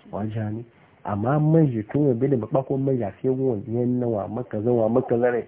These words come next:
Ngala man ya caji ke, a cace ki yin precaution yau. Lokacin shigan jimar suku, ya zamu ke yi,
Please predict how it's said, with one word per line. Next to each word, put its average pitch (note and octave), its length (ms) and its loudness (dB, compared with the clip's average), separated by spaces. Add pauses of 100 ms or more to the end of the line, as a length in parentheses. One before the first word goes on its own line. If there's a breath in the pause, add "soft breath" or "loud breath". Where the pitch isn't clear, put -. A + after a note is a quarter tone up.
(920)
Ngala A#2+ 240 2
man B2 160 0
ya G#2 60 -2
caji F2+ 260 -6
ke, A2 220 -2 (380)
a - 40 -20
cace G2+ 460 0
ki G#2 80 0
yin A#2 220 4 (420)
precaution G2 960 -4
yau. F2 120 -6 (1900)
Lokacin C#3+ 500 4
shigan C3 220 2
jimar A#2+ 280 -2
suku, A2+ 260 -6 (120)
ya A2 80 -2
zamu F#2+ 360 -4 (100)
ke C3 80 6
yi, A2 380 0